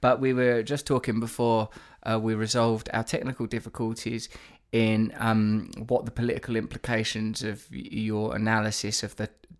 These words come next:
types of children and the conditions that children require to grow up healthy and whole,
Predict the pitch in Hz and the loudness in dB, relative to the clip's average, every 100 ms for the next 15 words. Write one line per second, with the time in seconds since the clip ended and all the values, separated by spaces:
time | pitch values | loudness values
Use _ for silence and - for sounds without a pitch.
0 | - - 165 - - 120 - 113 107 110 | -8 4 4 4 0 -4 -2 0 0 -2
1 | 117 - 110 110 117 113 123 117 113 - | -2 0 0 0 0 0 0 -2 -2 -4
2 | - - 123 117 110 113 110 110 - 127 | -6 -2 0 0 0 -2 -4 -6 -4 0
3 | 117 113 107 - 113 - 113 110 110 - | 2 2 -2 -6 -8 -2 0 0 -2 -6
4 | - 127 120 - 117 110 - 110 110 120 | -10 -4 -2 -2 -6 -6 -4 -2 -2 -4
5 | - 135 117 113 - | -2 2 2 2 -4